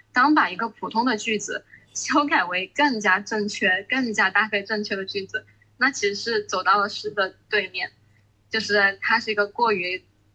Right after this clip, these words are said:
过于健康，然后过于正常的句子。所以说我感觉它是一个普通书写和，就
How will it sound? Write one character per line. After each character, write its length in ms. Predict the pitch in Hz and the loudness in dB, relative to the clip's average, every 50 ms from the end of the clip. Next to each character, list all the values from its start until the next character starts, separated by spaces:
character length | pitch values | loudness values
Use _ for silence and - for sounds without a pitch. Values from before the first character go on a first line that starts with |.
| _ _ _ _ | _ _ _ _
过 160 | _ - 254 226 | _ -2 0 0
于 160 | 196 180 196 | 0 -2 -4
健 240 | 196 - 220 202 190 | -4 -2 -2 -2 -2
康， 320 | 190 - - 180 185 185 | 0 0 2 2 0 0
然 80 | - - | -2 -2
后 120 | 214 208 | -2 -2
过 180 | 208 - 226 208 | -2 0 0 0
于 80 | 185 175 | 0 -2
正 220 | - - 196 202 | -6 -8 -8 -4
常 140 | 196 196 180 | -4 -4 -6
的 60 | - _ | -6 _
句 200 | _ - 185 - | _ -14 -14 -14
子。 60 | - - _ _ _ _ _ _ _ _ _ - - - | -14 -16 _ _ _ _ _ _ _ _ _ -16 -14 -4
所 80 | - 247 | -2 0
以 60 | 233 | 0
说 80 | 254 262 | 2 2
我 100 | 247 240 | 0 0
感 220 | 233 226 180 185 | 0 0 -2 0
觉 80 | 185 180 | 0 -2
它 160 | 190 214 214 | 0 0 0
是 160 | 214 - 226 | 0 -2 -6
一 60 | 202 | -4
个 120 | 196 202 202 | -2 -4 -4
普 200 | 202 - - - | -4 -6 -12 -12
通 320 | - - - 190 202 208 202 | -10 -4 -4 -2 -2 -2 -4
书 240 | - - - 214 226 | -4 -2 -2 -2 -2
写 300 | 214 - 185 175 - - | -2 -2 -2 -4 -4 0
和， 160 | - 190 175 - _ _ - _ _ _ | 0 0 0 0 _ _ -20 _ _ _
就 160 | 269 269 | -2 -2